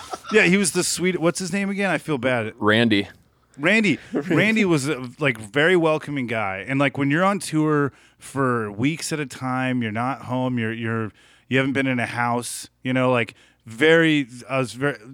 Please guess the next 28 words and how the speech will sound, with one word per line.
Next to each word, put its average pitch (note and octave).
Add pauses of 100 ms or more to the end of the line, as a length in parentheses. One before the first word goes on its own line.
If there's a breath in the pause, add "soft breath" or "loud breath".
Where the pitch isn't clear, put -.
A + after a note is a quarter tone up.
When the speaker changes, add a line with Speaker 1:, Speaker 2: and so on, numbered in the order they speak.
Speaker 1:
we're D3
all, A2
all D3
gracious C3
for B2+
people A#2 (140)
letting B2
us G#2+
stay C3
at A2+
the C#3
place, D3+
but C3 (280 loud breath)
he D#3
was F3+
a G3
really G3
nice D3+
guy. B2+
So C3
I C3
kind D#3+
of, C3+ (480 soft breath)
like, C3+ (100)
you D3
know, A#2
joking, A#2+
uh, G#2+